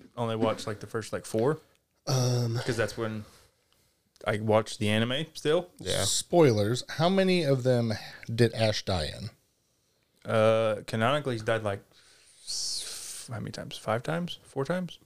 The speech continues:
Speaker 1: S-, six times? Something like
Speaker 3: That's
Speaker 1: that.
Speaker 3: so strange to
Speaker 2: Seems
Speaker 3: me.
Speaker 2: like a
Speaker 1: But
Speaker 2: lot.
Speaker 1: some of them
Speaker 3: That's a
Speaker 1: are in
Speaker 3: lot.
Speaker 1: the actual canon of the anime, and the rest
Speaker 3: Yeah.
Speaker 1: of them are in the,
Speaker 3: Not
Speaker 1: um,
Speaker 3: canon.
Speaker 1: in the movies, yeah, that's what are, which aren't canon. I think he's died three times in the movies.
Speaker 2: I think I've watched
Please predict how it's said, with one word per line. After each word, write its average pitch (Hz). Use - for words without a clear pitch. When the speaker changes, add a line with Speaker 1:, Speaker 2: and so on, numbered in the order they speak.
Speaker 1:
S-, -
six -
times? 180
Something 113
like -
Speaker 3:
That's -
Speaker 1:
that. 120
Speaker 3:
so 117
strange 90
to -
Speaker 2:
Seems 117
Speaker 3:
me. 101
Speaker 2:
like 92
a 82
Speaker 1:
But 73
Speaker 2:
lot. -
Speaker 1:
some 180
of 175
them -
Speaker 3:
That's -
a 135
Speaker 1:
are 123
in 120
Speaker 3:
lot. 107
Speaker 1:
the -
actual 113
canon 120
of -
the 110
anime, 139
and 113
the 113
rest 107
Speaker 3:
Yeah. -
Speaker 1:
of -
them -
are -
in 87
the, 87
Speaker 3:
Not 95
Speaker 1:
um, 85
Speaker 3:
canon. 87
Speaker 1:
in -
the -
movies, -
yeah, -
that's -
what -
are, -
which -
aren't -
canon. -
I -
think 202
he's 202
died 131
three 127
times 165
in 165
the 170
movies. 185
Speaker 2:
I 127
think 190
I've 190
watched -